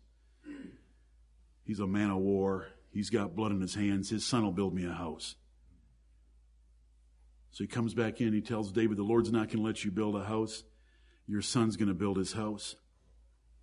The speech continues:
"But the Lord tells me to tell you, he's gonna build you a house."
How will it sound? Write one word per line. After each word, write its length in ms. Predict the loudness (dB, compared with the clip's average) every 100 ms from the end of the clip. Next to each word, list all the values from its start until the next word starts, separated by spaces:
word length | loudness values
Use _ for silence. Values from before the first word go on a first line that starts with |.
| _ _ _ _ -20 _ _ -16 -4
"But 140 | -2
the 80 | 4
Lord 340 | 12 12 12 4 -10 -20 -20 -20 2
tells 300 | 4 6 6
me 100 | 6
to 80 | 6
tell 260 | 6 8
you, 320 | 8 8 4 -2 -18 -20 _ _ _ _ _ _ _ _ _ _ -8
he's 260 | 2 4
gonna 160 | 6 6
build 400 | 8 8 8 2 -10 -10
you 280 | 0 8 8
a 60 | 8
house." 460 | -2 -6 -8 -10